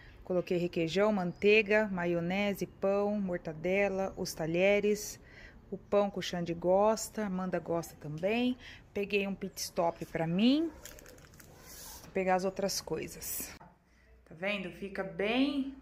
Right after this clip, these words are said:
né, tampadinho ali o buraco, bem arrumadinho. Aí aqui também, ó, o Xande colocou as tomadas.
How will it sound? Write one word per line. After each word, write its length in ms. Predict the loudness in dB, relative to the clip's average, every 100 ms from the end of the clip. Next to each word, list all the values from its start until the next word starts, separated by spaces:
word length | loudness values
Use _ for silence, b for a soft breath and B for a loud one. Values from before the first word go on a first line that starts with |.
| -10
né, 280 | -6 -4 -4
tampadinho 840 | -4 -4 0 -2 -2 -4 -2 -2
ali 180 | -2 -2
o 60 |
buraco, 680 | -2 0 2 2 0 -6 -14 -18 B B -14
bem 240 | -8 -4
arrumadinho. 1040 | -4 -2 0 0 -2 -6 -4 -2 0 0 -2 B B -6
Aí 180 | -2 0
aqui 320 | -2 -4 -4
também, 600 | 0 0 2 4 6 4
ó, 140 | 4 0
o 80 |
Xande 360 | -2 -2 -2 -2
colocou 560 | -2 0 0 -4 0 0
as 140 | 2
tomadas. 720 | 0 2 6 6 6 4 2